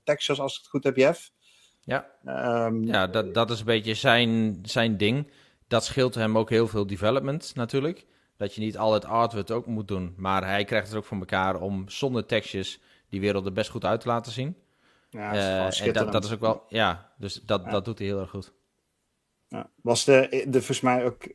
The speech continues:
Speaker 1: de eerste game die o-, op honderdtwintig frames per seconde in
Speaker 2: Ja,
Speaker 1: vier K
Speaker 2: inderdaad, ja.
Speaker 1: draaide
Speaker 2: Ja.
Speaker 1: op de Xbox. En ik, misschien
Speaker 2: Ja, je hebt
Speaker 1: zelfs wel de enige.
Speaker 2: Ja, je hebt
Speaker 1: Ik
Speaker 2: echt,
Speaker 1: kan me
Speaker 2: eh,
Speaker 1: niet
Speaker 2: nul
Speaker 1: verbazen.
Speaker 2: geheugen nodig. Het is,
Speaker 1: Ja.
Speaker 2: het draait af volledig in, eh, in, op de G P U.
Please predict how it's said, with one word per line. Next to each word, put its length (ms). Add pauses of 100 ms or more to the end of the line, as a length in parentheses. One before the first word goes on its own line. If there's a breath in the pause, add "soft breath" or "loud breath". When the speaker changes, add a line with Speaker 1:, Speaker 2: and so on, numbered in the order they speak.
(140)
Speaker 1:
de 320
eerste 440
game 280
die 140
o-, 180
op 260 (160)
honderdtwintig 680 (220)
frames 360
per 140
seconde 320
in 60
Speaker 2:
Ja, 60
Speaker 1:
vier 260 (340)
K 60
Speaker 2:
inderdaad, 540
ja. 60
Speaker 1:
draaide 360
Speaker 2:
Ja. 80
Speaker 1:
op 100
de 300
Xbox. 240
En 180
ik, 100 (420 soft breath)
misschien 240
Speaker 2:
Ja, 60
je 0
hebt 120
Speaker 1:
zelfs 260
wel 140
de 120
enige. 540 (840)
Speaker 2:
Ja, 340
je 100
hebt 160
Speaker 1:
Ik 60
Speaker 2:
echt, 100
Speaker 1:
kan 100
me 100
Speaker 2:
eh, 60
Speaker 1:
niet 100
Speaker 2:
nul 80
Speaker 1:
verbazen. 240
Speaker 2:
geheugen 260
nodig. 440 (160)
Het 220
is, 80
Speaker 1:
Ja. 60
Speaker 2:
het 180
draait 260
af 160
volledig 580
in, 180
eh, 640
in, 300
op 100
de 80
G 220
P 60
U. 220